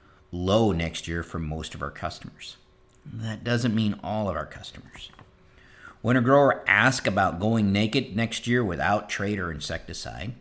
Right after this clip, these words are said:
I ask, "What, what did your pest team see in the bean fields this year? Were beetle present,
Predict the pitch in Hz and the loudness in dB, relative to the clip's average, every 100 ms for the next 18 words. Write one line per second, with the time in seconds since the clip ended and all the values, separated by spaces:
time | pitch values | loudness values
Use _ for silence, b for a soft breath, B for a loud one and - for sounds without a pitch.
0 | - - - 110 120 123 - 101 107 170 | -18 -16 -4 0 2 2 2 0 2 0
1 | - 131 165 175 151 120 - 143 139 - | 0 -2 0 0 0 -2 0 0 0 -2
2 | 113 92 85 - 160 170 123 110 156 170 | 0 0 0 -2 -2 0 0 2 0 0
3 | 131 90 80 82 - 85 69 - b b | 0 -2 -2 -4 -4 -6 -8 -14 b b
4 | - - 107 90 87 113 147 147 - 107 | -18 -8 -6 -4 0 4 4 2 0 2
5 | 123 - | 2 -2